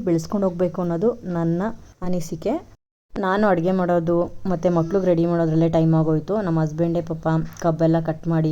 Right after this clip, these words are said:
ಮತ್ತೆ ಎಳ್ಳೆಲ್ಲ ಪ್ಯಾಕೆಟ್ ಮಾಡಿಕೊಟ್ರು. So ಆಮೇಲೆ ಇಲ್ಲಿ ಬಂದು ಎಲ್ಲರಿಗೂ ಹಂಚ್ತಾ ಇದ್ದೀವಿ. ನಾವು ಎಳ್ಳು ಪ್ಯಾಕೆಟ್ಗೆ ಸಕ್ಕರೆ ಹೆಚ್ಚು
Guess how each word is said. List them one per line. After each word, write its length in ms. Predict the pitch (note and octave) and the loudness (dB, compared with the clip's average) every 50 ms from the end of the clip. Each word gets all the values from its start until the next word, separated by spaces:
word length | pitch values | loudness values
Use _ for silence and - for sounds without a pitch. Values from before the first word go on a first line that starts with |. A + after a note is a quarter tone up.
| D#3 D#3 | 0 0
ಮತ್ತೆ 180 | D#3 D3+ - D#3+ D#3+ D#3+ | -2 -2 -2 0 0 2
ಎಳ್ಳೆಲ್ಲ 280 | D#3 D#3+ D#3+ D#3+ D#3+ D#3+ D#3+ D#3+ | 2 2 2 2 2 0 0 -2
ಪ್ಯಾಕೆಟ್ 280 | D3+ D3+ - D#3 D#3 E3 D#3 | -4 -2 -2 -4 -2 -2 -4
ಮಾಡಿಕೊಟ್ರು. 460 | D3+ - - D#3+ D3+ D3 D3+ E3+ G#3+ - - - - - - - - - - - - | -4 -4 -6 -8 -8 -6 -4 -6 -6 -6 -8 -16 -16 -16 -14 -14 -16 -16 -18 -14 -6
So 80 | - F3+ E3+ E3+ | -2 -2 0 0
ಆಮೇಲೆ 220 | E3+ F3+ F#3 F#3+ F#3+ | 0 0 0 0 0
ಇಲ್ಲಿ 120 | F#3 F3+ E3 E3 | 0 0 0 2
ಬಂದು 260 | D#3+ E3 E3 F3+ G3 G#3 - - - - F#3 | 2 2 2 0 -2 -4 -6 -10 -10 -6 -2
ಎಲ್ಲರಿಗೂ 300 | E3+ E3+ E3+ E3 E3 E3+ E3 | 0 0 2 2 2 2 2
ಹಂಚ್ತಾ 320 | D#3+ D#3+ D#3+ - - F3 E3 D#3 | 0 0 -2 -4 -4 -2 -2 0
ಇದ್ದೀವಿ. 280 | D#3 D#3 D3+ D3 G3 B3+ C#5+ - - - - - - - - _ _ - - - - G#3+ G#3 | 0 -2 -2 0 0 0 0 -2 -6 -12 -16 -20 -20 -20 -20 _ _ -18 -18 -12 -8 -6 -2
ನಾವು 140 | G#3 G#3 G3+ G3 F#3 | 2 2 4 4 4
ಎಳ್ಳು 120 | G3+ G#3 G#3 A3 | 2 2 0 -2
ಪ್ಯಾಕೆಟ್ಗೆ 540 | G#3 G3+ - G3 F3 E3+ - E3+ F3+ A3 C4 B3 - - - - - - - | -2 0 0 0 0 0 -2 0 2 2 2 0 -4 -14 -20 -20 -14 -6 -4
ಸಕ್ಕರೆ 260 | G3 F3+ - G3+ F#3+ | -4 -2 0 2 2
ಹೆಚ್ಚು 200 | F#3 F#3 F#3+ - | 2 2 0 -2